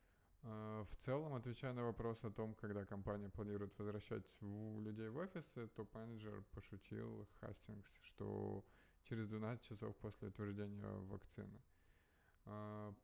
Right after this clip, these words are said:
поэтому, ну, то есть, на самом деле, они планируют вернуть их в течение полугода после появления вакцины. Так что вот такая новость. Не все компании, даже самые крупные, самые крутые,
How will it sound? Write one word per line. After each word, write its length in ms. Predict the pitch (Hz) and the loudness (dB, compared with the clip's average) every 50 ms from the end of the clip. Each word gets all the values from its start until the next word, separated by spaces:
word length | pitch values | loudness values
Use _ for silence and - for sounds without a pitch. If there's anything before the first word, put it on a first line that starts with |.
| - - | -10 2
поэтому, 640 | - 110 107 113 131 135 - 139 135 127 123 120 120 | 4 6 6 6 4 2 0 0 0 0 0 2 2
ну, 140 | 113 107 101 | 2 2 2
то 80 | 104 | 2
есть, 160 | 101 - - - | -2 -4 -2 -2
на 120 | 117 117 | 0 0
самом 280 | 113 - 143 147 147 139 | 4 4 4 4 4 4
деле, 200 | 131 127 117 110 | 4 4 4 4
они 160 | 107 107 117 | 2 0 -2
планируют 540 | 113 - 110 107 110 113 110 107 104 104 - | 0 0 0 0 2 2 0 0 -2 -2 -2
вернуть 360 | 110 107 104 107 101 98 - | -2 0 0 0 -2 -2 -4
их 80 | 117 - | -8 -12
в 40 | - | -8
течение 300 | - - 107 104 101 98 | -4 -2 -2 0 0 0
полугода 460 | - 107 101 104 117 143 165 170 147 | 0 0 0 2 2 2 2 2 0
после 640 | 139 139 127 - - 127 123 120 117 113 110 110 101 98 - - - - - - | 0 -2 -4 -4 -4 -4 -2 -2 0 -2 -2 -4 -6 -8 -12 -18 -20 -20 -10 -2
появления 400 | - 127 117 117 117 113 110 110 | 0 2 4 4 4 2 2 0
вакцины. 440 | 110 107 - - - - 107 101 101 | -2 -4 -6 -8 -10 -8 -6 -6 -4
Так 200 | - - 110 - | -4 -4 -4 -4
что 400 | - - - - 110 107 107 107 120 131 143 139 - - - | -8 -10 -6 -4 -2 -2 -2 -4 -6 -8 -12 -14 -16 -12 -4
вот 160 | - 120 - | -4 -4 -2
такая 480 | - - - - - 110 107 104 104 98 98 - - - - - - - - _ - - - - - - - - - - - - - - - - - | 0 -2 0 2 2 4 4 4 2 0 -2 -6 -12 -20 -20 -20 -20 -20 -20 _ -20 -20 -20 -20 -20 -20 -20 -20 -20 -20 -20 -20 -16 -12 -10 -4 0
новость. 480 | 127 117 120 131 143 147 139 - - | 4 6 6 6 6 4 2 2 2
Не 80 | 117 104 | 0 -2
все 200 | 92 - 117 107 | 2 4 4 4
компании, 480 | - 110 101 98 - 107 101 101 101 98 | 4 2 -2 2 2 2 2 2 0 -2
даже 220 | 101 104 98 - | -2 -4 -4 -2
самые 300 | - 110 104 101 98 95 | 0 0 2 2 0 -2
крупные, 400 | - 113 110 101 - - 104 98 | 0 0 -2 0 0 -4 -6 -6
самые 300 | - - 110 101 110 - - | -4 -6 -6 -4 -4 -6 -6
крутые, 440 | - 107 104 - - 147 151 131 | -6 -6 -4 -2 -2 -2 -2 -2